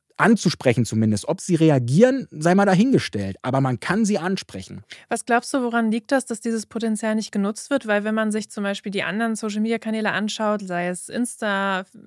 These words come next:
Speaker 2: Facebook, grenzt sich komplett jetzt schon
Speaker 1: <laughs>
Speaker 2: raus, das
Speaker 1: Ja.
Speaker 2: macht man immer einfach nur mit. Aber gerade Instagram, da geben sich super viele sehr, sehr viel Mühe, quasi Richtung Gast zu kommunizieren. Aber dieses Thema,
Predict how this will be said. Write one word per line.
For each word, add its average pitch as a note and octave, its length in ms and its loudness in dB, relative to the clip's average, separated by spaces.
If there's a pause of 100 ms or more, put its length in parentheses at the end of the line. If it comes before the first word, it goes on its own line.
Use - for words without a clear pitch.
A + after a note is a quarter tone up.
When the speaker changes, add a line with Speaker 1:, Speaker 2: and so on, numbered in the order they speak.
(100)
Speaker 2:
Facebook, G3+ 640 -6
grenzt F#3+ 240 -8
sich G3 100 -18
komplett G3 280 -6
jetzt G#3+ 180 6
schon F#3 80 4
Speaker 1:
<laughs> - 0 -
Speaker 2:
raus, G#3 220 6
das - 100 -2
Speaker 1:
Ja. A#3+ 80 4
Speaker 2:
macht A3 100 4
man G#3+ 120 6
immer G#3+ 140 6
einfach A3+ 240 6
nur G#3+ 120 8
mit. G#3+ 240 6 (340)
Aber G#3+ 200 6
gerade G#3 320 6
Instagram, B3 420 2
da A3 60 4
geben A3+ 220 2
sich A3+ 180 -2
super C4 260 0
viele B3+ 340 0
sehr, A3 280 2
sehr A3+ 120 0
viel A3+ 200 -2
Mühe, A3+ 560 2 (440)
quasi A#3 500 4
Richtung G#3+ 420 2
Gast G3 360 2
zu A3+ 120 -4
kommunizieren. G#3 920 0
Aber G3 280 2
dieses G3 320 -2
Thema, A#3+ 440 4